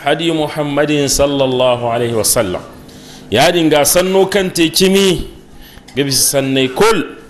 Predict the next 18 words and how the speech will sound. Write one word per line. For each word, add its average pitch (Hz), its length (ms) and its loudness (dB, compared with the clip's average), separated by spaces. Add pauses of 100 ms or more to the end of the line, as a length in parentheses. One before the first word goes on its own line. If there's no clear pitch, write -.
(440)
ngono 127 320 2
ga 120 80 2
te 120 140 -2
irko 120 220 0
subhanahu 107 460 0
wa 101 60 0
ta'ala 95 340 0
sannai. 87 420 -2 (600)
Wa 123 140 2
man 135 520 0
asdaqu 143 760 0
minallahi 135 680 0
haditha, 101 680 -2 (600)
wa 160 120 2
man 170 440 -2
asdaqu 160 640 0
minallahi 127 680 0
qila. 98 360 -2